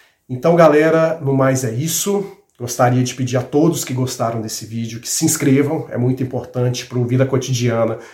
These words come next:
a inscrição de vocês. O canal está aos poucos decolando. É, o número de seguidores a cada vídeo ele realmente vem aumentando bastante. Então, conto com vocês pra que essa tendência continue, pois somente assim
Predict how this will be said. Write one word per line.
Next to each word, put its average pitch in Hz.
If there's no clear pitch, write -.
a 143
inscrição 139
de 127
vocês. 165
O 127
canal 127
está 127
aos 135
poucos 175
decolando. 156
É, 110
o 113
número 151
de 135
seguidores 127
a -
cada 123
vídeo 120
ele 120
realmente 139
vem 135
aumentando 131
bastante. 151
Então, 170
conto 180
com 170
vocês 139
pra 139
que 139
essa 127
tendência 127
continue, 127
pois 120
somente 143
assim 151